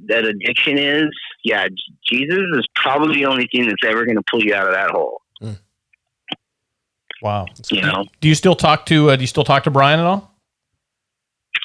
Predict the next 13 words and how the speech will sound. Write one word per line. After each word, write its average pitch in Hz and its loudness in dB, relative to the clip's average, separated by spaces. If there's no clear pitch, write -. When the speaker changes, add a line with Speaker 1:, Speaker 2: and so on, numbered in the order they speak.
Speaker 1:
I'm 160 0
out, 170 0
dude. 135 2
I, 135 0
uh, 120 0
my, 127 -2
my, 151 0
my 180 0
connection 156 0
connection 113 -2
was, 107 -2
uh, 101 0
James, 113 0